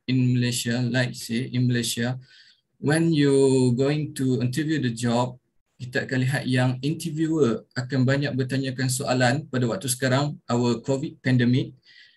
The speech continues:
dia akan banyak bertanyakan soalan. You have any basic I T skill? You have any basic I T skill? Then if you have any basic I T skill that will help you to get the job better. So from that, my target is to help my student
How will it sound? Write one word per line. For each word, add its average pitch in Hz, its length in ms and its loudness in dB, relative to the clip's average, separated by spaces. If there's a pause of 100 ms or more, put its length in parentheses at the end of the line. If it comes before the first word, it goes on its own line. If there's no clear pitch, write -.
(120)
dia 120 80 -4
akan 139 240 -4
banyak 139 240 -2
bertanyakan 139 480 -2
soalan. 117 340 0 (140)
You 127 240 2
have 160 160 -2 (240)
any 151 320 0
basic 160 560 -2
I 160 160 0
T 175 160 -4
skill? - 480 -4 (240)
You 135 160 0
have 139 160 -6
any 156 160 -2
basic 147 320 -2
I 139 80 -6
T 165 80 -4
skill? - 480 -2 (400)
Then 131 400 2
if 147 160 -4
you 143 80 2
have 185 240 0 (160)
any 147 160 0
basic 147 320 -2
I 143 80 -4
T 151 80 -6
skill 143 480 -2 (240)
that 131 160 2
will 131 160 4
help 160 320 0
you 147 240 4
to 127 80 0
get 127 240 2
the 120 80 -2
job 135 320 -2 (400)
better. 127 480 0
So 123 480 -2
from 120 160 0
that, 117 160 2
my 120 160 0
target 120 480 -2
is - 320 -4 (400)
to - 80 -6
help 135 320 0
my 123 80 0
student 123 720 2